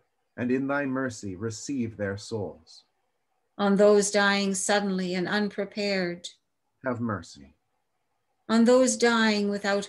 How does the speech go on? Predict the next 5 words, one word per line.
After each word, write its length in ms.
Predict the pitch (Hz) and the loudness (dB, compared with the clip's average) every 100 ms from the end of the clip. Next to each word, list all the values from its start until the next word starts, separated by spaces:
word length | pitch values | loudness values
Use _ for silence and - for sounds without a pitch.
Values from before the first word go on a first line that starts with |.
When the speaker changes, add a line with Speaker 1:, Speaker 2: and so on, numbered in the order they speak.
| - | -4
Speaker 2:
hope 340 | 240 208 185 180 | -2 -2 -4 -6
or 160 | 180 | -6
faith. 520 | 180 208 196 175 - - - _ _ _ _ | -6 -6 -6 -6 -10 -20 -20 _ _ _ _
Speaker 1:
Have 200 | 127 117 | -8 -6
mercy. 480 | 113 92 80 - | -6 -8 -10 -20